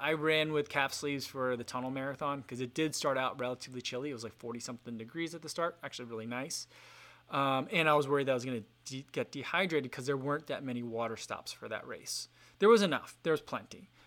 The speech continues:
but it wasn't like, uh, like a road marathon where there's, like, a stop every mile, you know, or a mile and a half. It was, like, once every, like, three miles or so.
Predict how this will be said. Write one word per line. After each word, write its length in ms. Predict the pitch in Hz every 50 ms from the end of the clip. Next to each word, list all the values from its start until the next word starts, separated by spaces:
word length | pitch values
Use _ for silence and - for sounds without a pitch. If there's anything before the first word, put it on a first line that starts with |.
| - _ _
but 220 | 151 147 139 139 -
it 60 | 160
wasn't 360 | 143 147 143 135 139 139 151
like, 240 | 143 131 127 - - - -
uh, 380 | 139 123 123 120 120 117 117 120 -
like 160 | 139 123 -
a 40 | 123
road 300 | 117 117 120 120 120 113
marathon 540 | 120 120 117 120 123 120 - 131 120 117 113
where 80 | 113
there's, 180 | 107 113 107 107
like, 140 | 110 104 -
a 40 |
stop 300 | 110 - - 120 - 120
every 240 | - 107 101 107 104
mile, 500 | 104 101 101 98 101 107 110 110 117 120 - _ _ - - 165
you 200 | 127 123 113 135
know, 120 | 117 110 110
or 200 | 104 107 113 107
a 40 |
mile 260 | 104 110 107 104 104 101
and 80 | 101
a 40 | 101
half. 280 | - 113 117 123 - -
It 60 | 156
was, 120 | 147 127
like, 100 | 131 123
once 240 | 123 127 123 117 -
every, 160 | 117 117 117
like, 200 | 110 104 104 - _
three 180 | - 110 104
miles 360 | 104 101 101 92 - - -
or 60 | - -
so. 260 | - - 104 -